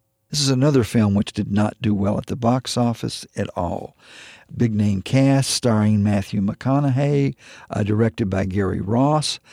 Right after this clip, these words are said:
and based on a very interesting true story which is not well known,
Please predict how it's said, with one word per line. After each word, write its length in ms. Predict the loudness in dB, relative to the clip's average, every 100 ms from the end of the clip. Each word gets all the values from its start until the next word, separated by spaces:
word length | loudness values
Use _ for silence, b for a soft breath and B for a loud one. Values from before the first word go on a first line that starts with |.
| B B B -2
and 220 | 0 4
based 320 | 4 4 2
on 100 | 2
a 60 | 4
very 300 | 4 2 2
interesting 840 | 2 2 2 0 0 -2 -2 -2
true 280 | -4 -2 -2
story 500 | 0 0 2 2 2
which 220 | 0 0
is 140 | 0
not 300 | 2 2 0
well 240 | 0 0 2
known, 560 | 2 4 2 0 -8